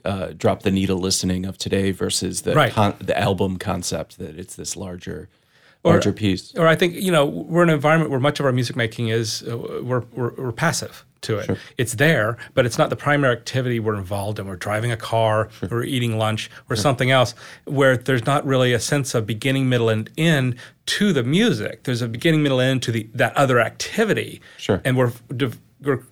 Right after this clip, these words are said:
Speaker 2: our life is structured around that at the moment. So I think that leaves less, um, on the music to provide sort of that point A to point B.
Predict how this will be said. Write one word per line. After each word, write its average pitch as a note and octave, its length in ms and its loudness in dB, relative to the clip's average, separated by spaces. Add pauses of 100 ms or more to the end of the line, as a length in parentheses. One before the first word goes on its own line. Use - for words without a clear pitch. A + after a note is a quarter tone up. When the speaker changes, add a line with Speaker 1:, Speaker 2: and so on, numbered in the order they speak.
(280)
Speaker 2:
our B2 200 4
life C#3 400 2
is B2+ 100 0
structured - 440 -2
around A#2 280 4
that E3+ 200 6
at E3+ 120 0
the A2 80 2
moment. G#2 400 -2 (260)
So C#3 240 2
I C3 80 6
think C#3+ 220 0
that C3 180 0
leaves B2+ 280 -2
less, A#2+ 340 0 (500)
um, A#2 400 0
on C3+ 180 2
the A#2+ 60 2
music D3 400 2
to A#2+ 100 -10
provide A2+ 460 2
sort A#2 280 0
of G#2+ 160 0
that - 560 -4
point B2 220 -4
A A#2 120 0
to A2+ 60 -2
point A2+ 320 -6
B. A#2+ 360 -4